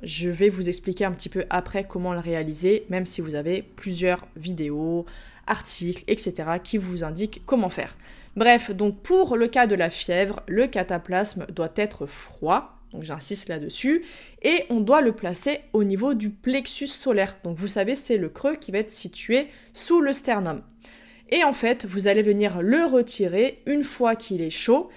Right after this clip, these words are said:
et vous allez le remplacer, euh, bah, en fait, à chaque fois jusqu'à ce que la fièvre soit tombée.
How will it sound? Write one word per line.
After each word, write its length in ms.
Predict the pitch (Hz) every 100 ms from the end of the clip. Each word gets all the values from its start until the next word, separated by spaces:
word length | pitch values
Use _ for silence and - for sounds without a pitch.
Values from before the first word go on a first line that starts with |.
| - - -
et 100 | 302
vous 240 | 233 202
allez 220 | 180 190
le 120 | 226 180
remplacer, 760 | 180 175 165 165 196 233 254
euh, 60 | 240 - - -
bah, 320 | 175 85 90
en 100 | -
fait, 180 | 180 208 -
à 100 | 180
chaque 260 | - 202
fois 180 | - 233
jusqu'à 420 | 240 285 - 226
ce 100 | 233
que 120 | -
la 140 | 190 156
fièvre 360 | - 233 190
soit 240 | 170 - 208
tombée. 420 | 208 214 180 -